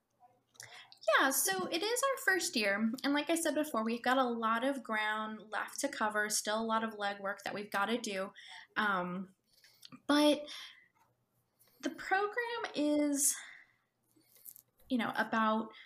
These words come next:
competing in collegiate esports at the highest level, um, having not just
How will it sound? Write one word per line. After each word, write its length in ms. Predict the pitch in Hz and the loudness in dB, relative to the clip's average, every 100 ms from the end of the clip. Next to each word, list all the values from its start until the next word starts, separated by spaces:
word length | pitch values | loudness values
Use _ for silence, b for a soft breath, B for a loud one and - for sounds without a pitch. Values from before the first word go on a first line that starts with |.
| b - | b -2
competing 680 | 269 262 - 311 311 311 311 311 b _ - | 0 0 -2 -2 0 -2 -4 -8 b _ -4
in 360 | 226 220 220 | 0 2 0
collegiate 500 | 220 254 262 277 - - 247 | -2 -2 -2 -4 -8 -6 -2
esports 500 | 233 - 233 226 226 | 0 0 -2 -4 -6
at 80 | |
the 80 | - | -8
highest 500 | 240 - 220 233 - | -4 0 0 0 0
level, 520 | 233 214 214 208 208 _ _ - | 0 0 -2 -6 -8 _ _ -8
um, 240 | 202 196 214 | -4 -4 -2
having 640 | - 226 226 226 226 226 - _ _ _ - _ _ _ _ - | -2 0 2 2 2 0 -6 _ _ _ -20 _ _ _ _ -8
not 260 | 392 480 466 | -2 -2 2
just 340 | 330 320 - | 2 2 -2